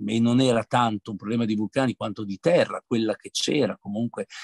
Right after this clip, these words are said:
esplodeva e continuava a vomitare lava. E però il mare era lì,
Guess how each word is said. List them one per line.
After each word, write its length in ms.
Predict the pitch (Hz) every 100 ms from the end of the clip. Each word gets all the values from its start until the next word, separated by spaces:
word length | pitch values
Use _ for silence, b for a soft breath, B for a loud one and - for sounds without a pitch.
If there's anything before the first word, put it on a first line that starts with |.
| B
esplodeva 1120 | - 101 - - 113 107 117 131 127 107 101 -
e 120 | 113
continuava 880 | - 110 98 113 110 120 120 107 95
a 160 | 101
vomitare 720 | 98 113 113 104 127 120 113 110
lava. 420 | 147 143 104 175 B B B
E 920 | - 170 165 147 143 143 139 139 131 -
però 340 | 170 175 196
il 80 | 226
mare 300 | 120 135 160
era 180 | 156 139
lì, 160 | 123